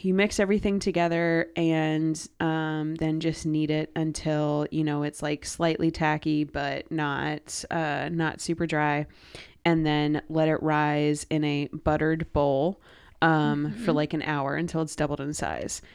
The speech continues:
Speaker 1: So the, the recipe that I followed, which was the Brown Eyed Baker's, um, recipe, um,
Speaker 2: That might be your problem.
Speaker 1: it might be my problem.
Speaker 2: <laughs>
Speaker 1: It was,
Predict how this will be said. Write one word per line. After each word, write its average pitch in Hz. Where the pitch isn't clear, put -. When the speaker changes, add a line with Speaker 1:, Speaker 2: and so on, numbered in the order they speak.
Speaker 1:
So 165
the, 160
the 170
recipe 247
that 208
I 170
followed, 151
which 156
was 151
the 151
Brown 156
Eyed 151
Baker's, -
um, 156
recipe, 151
um, 160
Speaker 2:
That 170
might 170
be 175
your 170
problem. 196
Speaker 1:
it 202
might 233
be 269
my 269
problem. 196
Speaker 2:
<laughs> -
Speaker 1:
It 190
was, 185